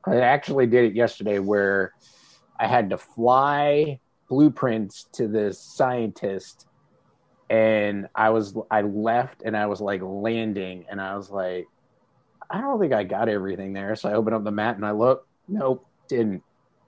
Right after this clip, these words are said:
Dropped off the blueprints, immediately got in the helicopter and flew back. And by the time I flew back, the entire base respawned, and I was like, "Murder." <laughs> So it was, it's a, it's a good time. Um, so I know Jason and Jeff.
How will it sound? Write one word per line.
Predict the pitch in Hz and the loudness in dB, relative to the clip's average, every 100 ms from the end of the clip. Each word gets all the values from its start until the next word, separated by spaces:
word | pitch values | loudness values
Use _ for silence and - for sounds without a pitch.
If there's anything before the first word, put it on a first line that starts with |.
| _ _ | _ _
Dropped | - 131 135 151 | 2 4 6 6
off | 135 131 | 4 4
the | |
blueprints, | 117 139 160 - 160 143 | 2 4 4 4 2 2
immediately | 110 131 147 147 | 0 6 6 6
got | 131 143 | 8 6
in | 139 | 6
the | 131 | 4
helicopter | 147 143 165 156 165 139 | 4 2 2 2 2 0
and | 113 | -2
flew | - 135 135 | -2 0 2
back. | 117 156 135 117 | 2 0 0 2
And | |
by | 110 | 2
the | 110 | 2
time | - 156 131 | 0 -2 -2
I | 123 | -2
flew | - 117 | 0 0
back, | 104 127 - | 2 0 -2
the | 113 | -4
entire | 107 127 110 | -4 -2 -2
base | 98 113 - | -2 -4 -6
respawned, | 95 92 - 98 92 90 | -8 -8 -4 -4 -4 -8
and | 98 | -8
I | 101 | -6
was | 101 | -2
like, | 110 104 95 - _ _ _ - | 0 0 -2 -10 _ _ _ -8
"Murder." | 104 117 160 160 143 117 113 - - | -4 2 6 6 6 4 2 -2 0
<laughs> | 247 - 262 262 330 - 466 - - 403 - - - 370 - _ | 2 4 4 4 4 2 2 2 4 2 2 -4 0 -2 -2 _
So | _ - - - - - - _ - - _ _ _ | _ -8 0 0 2 -2 -4 _ -20 -20 _ _ _
it | 202 190 - | 4 4 2
was, | 208 - _ _ _ - | 0 0 _ _ _ 0
it's | 190 190 | 0 4
a, | 233 202 143 - _ _ | 6 6 4 0 _ _
it's | 180 190 | 2 2
a | 196 | 2
good | 311 170 | 4 2
time. | - 151 160 180 175 | 4 4 6 6 4
Um, | 151 127 131 123 123 | 4 6 8 6 4
so | - 165 151 | 4 8 8
I | |
know | 151 185 196 | 8 8 6
Jason | 135 147 151 147 165 | 6 4 4 4 2
and | 143 120 | 2 0
Jeff. | 110 117 123 120 - | 4 6 4 2 -8